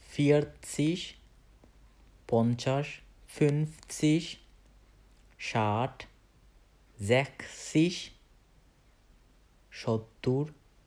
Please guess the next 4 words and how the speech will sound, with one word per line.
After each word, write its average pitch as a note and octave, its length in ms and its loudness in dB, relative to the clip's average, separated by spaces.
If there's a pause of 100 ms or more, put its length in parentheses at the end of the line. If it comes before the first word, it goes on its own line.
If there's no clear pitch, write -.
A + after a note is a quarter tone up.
(340)
siebzig, D#3 960 2 (1200)
আশি, A#2+ 560 0 (440)
achtzig, - 1000 -2 (1500)
নব্বই, A#2+ 680 2